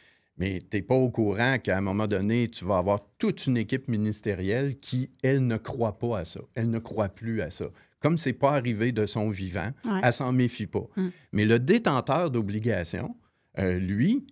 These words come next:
Speaker 1: euh, il, le nombre d'obligations a augmenté drôlement. Si la dette double, ça veut dire que tous ceux qui la possédaient, cette dette-là,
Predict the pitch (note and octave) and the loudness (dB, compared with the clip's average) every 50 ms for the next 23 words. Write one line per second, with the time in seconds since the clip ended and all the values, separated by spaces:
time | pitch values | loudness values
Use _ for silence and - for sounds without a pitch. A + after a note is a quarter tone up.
0 | _ _ _ G2 F#2 E2+ E2 C#2+ D2 - - F#2 F#2+ F#2+ - A2+ G2+ G#2 G2 F#2 | _ _ _ -8 -6 -6 -6 -6 -8 -8 -6 -4 -4 -4 -2 -2 -2 0 0 2
1 | G#2 C3 F#3 A3 E3 B2+ A#2+ G#2 G#2+ A#2 A2 A2 G2 F2 F2 - - C#3 F#3+ - | 2 2 2 4 2 2 2 2 0 -2 0 0 0 0 -2 -4 -6 -8 -8 -8
2 | - A2 G#2 G2 F#2 G2+ G#2 G2 F#2+ F2+ F2 - A#2+ B2+ B2 G#2+ - - - B2 | -6 -4 -4 -2 -2 -2 -2 -2 -2 -4 -2 -2 -4 -4 -2 -4 -6 -6 -4 -2
3 | A2 G2 F2 E2+ - - E3 - - - - - - A3 G#3+ D#3 A2 G#2 A2 B2 | -2 -2 -2 -2 -4 -4 -6 -6 -8 -12 -10 -6 -2 0 2 4 2 2 2 2
4 | E3+ A#3 A3 C3 G2+ - A2+ C3+ F#3+ A3 - - - - A2 G#2 A2 G#2+ A#2 D#3 | 2 2 0 -4 -4 -2 0 0 0 -2 -6 -8 -6 -6 -4 -2 -2 -2 0 -2
5 | F3+ E3 - - G3 D#3+ - A#3 B3 - - C#3 B2+ A2+ - - D#3 C#3+ C3 - | -2 -2 -4 -6 -6 -4 -4 -4 -6 -4 -4 -2 -2 -2 -4 -2 -4 -4 -2 -2
6 | C3 A2 G#2+ A#2+ E3+ F3+ - - F#2+ G2+ F#2+ G2+ G2+ G2 - G#2+ A2 A#2+ D3 D#3+ | -2 -2 -2 -2 -4 -4 -4 -6 -6 -6 -4 -4 -4 -4 -4 -2 -2 -2 -2 -2